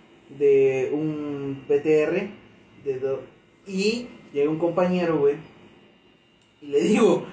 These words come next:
<laughs> le digo, "Güey, el corte debe de ser antes, eh, debe de ser angular antes de que cortes completamente el, el P T R".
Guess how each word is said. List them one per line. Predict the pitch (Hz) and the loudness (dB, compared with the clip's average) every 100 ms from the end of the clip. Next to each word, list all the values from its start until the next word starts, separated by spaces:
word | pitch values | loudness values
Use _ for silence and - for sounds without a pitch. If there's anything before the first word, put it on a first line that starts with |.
| - | -8
<laughs> | - | 2
le | 220 | 4
digo, | 170 151 | 6 6
"Güey, | 151 170 170 170 | 6 6 6 2
el | 135 139 | -6 -2
corte | 147 147 160 | -2 0 0
debe | 160 156 | 2 4
de | 147 143 | 4 2
ser | 151 139 | 0 0
antes, | 139 143 147 - 117 | -2 -2 -2 -4 -10
eh, | 127 120 | -6 0
debe | 135 139 | 4 4
de | |
ser | 139 139 | 0 -6
angular | 143 160 151 143 | -2 0 0 0
antes | 139 143 135 | -2 -4 -4
de | 127 | -6
que | 117 | -6
cortes | 127 120 - | -4 -4 -8
completamente | - 117 113 117 117 110 110 | -14 -12 -12 -12 -12 -12 -12
el, | 113 - - - - | -12 -14 -16 -20 -20
el | - - - | -20 -20 -14
P | |
T | 123 175 | -4 0
R". | 214 165 | 0 -2